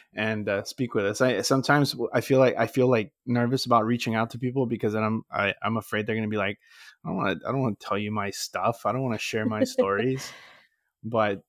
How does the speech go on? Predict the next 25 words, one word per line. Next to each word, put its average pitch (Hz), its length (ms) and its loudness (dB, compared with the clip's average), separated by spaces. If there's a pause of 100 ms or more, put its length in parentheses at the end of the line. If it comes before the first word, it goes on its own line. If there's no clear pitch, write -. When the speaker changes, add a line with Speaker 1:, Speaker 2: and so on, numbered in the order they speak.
(120)
Speaker 1:
thank 120 240 -2
you 131 120 2
for, 117 400 2
um, 101 540 0 (100)
not 123 280 2
being 139 220 2
weirded 135 340 4
out 131 280 4
and, 110 260 -4
and, 104 260 -6
uh, - 60 -4 (280)
accepting, 117 640 -2 (340)
uh, 110 240 -2
you 139 120 0
know, 110 200 -4 (140)
to 120 80 -4
come 110 240 -4
on 104 280 -4
here 107 200 -6
and 101 240 -10
to, 98 260 -6
to - 80 -20
talk - 240 -6
to - 100 -6
us. - 280 -12